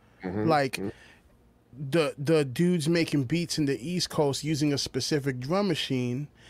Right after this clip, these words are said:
Speaker 2: had a vibe, right?
Speaker 1: Mm-hmm.
Speaker 2: You
Speaker 1: Yeah.
Speaker 2: know, Primo sounded the way that he did because of the, the M P C that he was using.
Speaker 1: Mm-hmm, mm-hmm.
Speaker 2: You know,
Speaker 1: Without
Speaker 2: but then, but then you had cats on the West Coast.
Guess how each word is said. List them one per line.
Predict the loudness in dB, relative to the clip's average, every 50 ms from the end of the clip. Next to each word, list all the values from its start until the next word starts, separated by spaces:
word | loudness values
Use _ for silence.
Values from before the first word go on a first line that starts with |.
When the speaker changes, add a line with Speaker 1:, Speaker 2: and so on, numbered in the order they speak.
| -20 -20
Speaker 2:
had | -10 -4 0 2 4 4 2 2
a | 0 -2
vibe, | 0 0 2 2 2 2 0 -2 -6 -10 -14 -18 -20 -20 -16 -8
right? | -4 0 2 4 4 4 4
Speaker 1:
Mm-hmm. | 4 2 2 0 _ _ _ _ _ -20 _ _ _ -6
Speaker 2:
You | 2 4 6
Speaker 1:
Yeah. |
Speaker 2:
know, | 6 6 4 0
Primo | -4 -6 -2 0 2 4 4 4 4 4 4 4
sounded | 2 2 0 0 2 2 2 0 2
the | 2 2
way | 4 4 2 2
that | 2 0
he | 0 0 0
did | 0 2 2 4 4 4 2
because | 0 -4 0 0 0 0 0
of | -2 -2
the, | -2 -2
the | -4 -4 -4 -4 -2 0 0
M | 0 0
P | 0 0 -2
C | -2 0 0 0 2
that | 2 2 2
he | 2 2 2
was | 0 0 -4 -6 -6
using. | -8 -8 -8 -12 -14 -16 -16 -20 -20 -20 _ _ -10 -10
Speaker 1:
Mm-hmm, | -8 -2 0 0
mm-hmm. | 0 -2 -6 -6 -2 2 2
Speaker 2:
You | 4
know, | 4 4 4
Speaker 1:
Without | 4 4 4
Speaker 2:
but | 4 4
then, | 4 2 2 2 2 -2 -2
but | -4 -2 0
then | 2 2 2 2
you | 2 2 2
had | 4 4 2 2 0 -2 -6 -10 -2
cats | 0 2 2 2 0 0
on | 0 0
the | 2
West | 2 2 2 2 0 -2 -2
Coast. | 0 0 2 2 0 -4 -6 -12